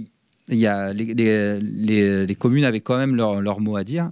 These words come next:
et, euh, mais c'est principalement des parcelles privées. On parle en fait, euh, on a fait un peu le calcul, enfin c'est Maëla qui a fait le calcul là, dans le périmètre d'étude, il y a cinquante-sept pour cent de parcelles boisées,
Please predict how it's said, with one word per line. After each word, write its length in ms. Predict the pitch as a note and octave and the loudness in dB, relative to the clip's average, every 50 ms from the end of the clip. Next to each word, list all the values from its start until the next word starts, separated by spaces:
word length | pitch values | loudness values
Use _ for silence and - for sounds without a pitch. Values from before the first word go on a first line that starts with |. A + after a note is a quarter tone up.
| - - | -6 -2
et, 240 | B2 A2+ G#2+ G#2 G#2+ | 2 2 4 4 4
euh, 420 | G#2 G2+ G2+ G2+ G2+ G2 G2 G2 F#2+ | 4 4 2 2 2 0 0 0 0
mais 120 | F#2 G#2 | 2 2
c'est 160 | G#2+ - - | 2 2 0
principalement 640 | A2+ - - - D3+ C#3+ - - - C#3 C#3+ D3+ D3+ | 0 -2 -4 -4 -4 -4 -4 -4 -4 -6 -4 -4 -6
des 120 | C3+ C3 | -6 -6
parcelles 340 | B2+ B2 A#2+ - - C3+ B2 | -6 -8 -8 -8 -10 -12 -12
privées. 380 | - - - B2+ B2 C#3+ F3 - - - - - - | -12 -10 -6 -4 -2 -2 -2 -4 -8 -18 -14 -6 0
On 100 | C3 B2+ | 0 0
parle 280 | A#2 - D#3 D#3+ E3 D3 | 0 0 -2 -2 -2 -6
en 60 | C3 | -10
fait, 340 | - - D#3+ D#3 - - - | -10 -10 -12 -10 -10 -8 -4
euh, 680 | A#2+ A2+ A2+ A2+ A2 G#2+ G#2+ G#2+ G#2 A2 A2 G#2 G#2 - - _ _ - G2+ | -2 0 0 0 0 0 -2 -2 -2 -2 -4 -4 -6 -10 -12 _ _ -12 -8
on 260 | A2 G#2+ F#2+ G2+ A2 | -6 -4 -2 0 0
a 60 | A2+ A#2 | 0 0
fait 140 | - - | 0 -4
un 80 | D3 C#3+ | -4 -4
peu 140 | C3+ - C#3 | -4 -6 -8
le 60 | C3 | -6
calcul, 320 | - C3 A#2 A2+ - E3 | -6 -6 -6 -4 -2 -2
enfin 180 | D3 B2+ - A2 | -2 -2 -2 -4
c'est 120 | - - | -2 0
Maëla 300 | G#2+ G#2+ G#2+ G#2+ A2 C3+ | 2 2 2 2 0 -2
qui 100 | C#3 - | -4 -4
a 20 | A#2+ | -8
fait 120 | - - | -10 -10
le 80 | A2+ G#2+ | -12 -8
calcul 360 | - G#2+ G2 - - C#3 D3+ D3 | -8 -8 -6 -4 -4 -2 -2 0
là, 140 | C#3+ D3 D3 - - - _ | -2 -2 -4 -8 -14 -14 _
dans 80 | - A2 | -2 -2
le 40 | A2 | -2
périmètre 420 | - - C3 B2 A#2+ B2 A#2+ A#2+ | 0 0 0 0 0 -2 -2 -2
d'étude, 360 | A#2 B2+ B2+ - - F3+ E3 | -4 -6 -6 -4 -2 -4 -2
il 60 | D3+ B2 | 0 0
y 40 | |
a 60 | A#2+ A#2 | 0 0
cinquante-sept 640 | - - - D3 - D#3 D3+ C#3+ - - C#3+ C#3 | 0 -2 -2 -2 -2 -4 -4 -4 -2 -4 -6 -6
pour 180 | - - C3+ - | -6 -8 -6 -4
cent 220 | - - D3+ D3 | -2 -2 -2 -2
de 80 | C3 A#2+ | -2 -4
parcelles 380 | A2+ - A2 - - - A2+ G#2+ | -4 -4 -6 -6 -8 -10 -10 -8
boisées, 440 | G#2+ A2+ A#2 A2+ G#2+ C3 D#3+ G#3 | -6 -4 -2 -2 -2 -4 -6 -8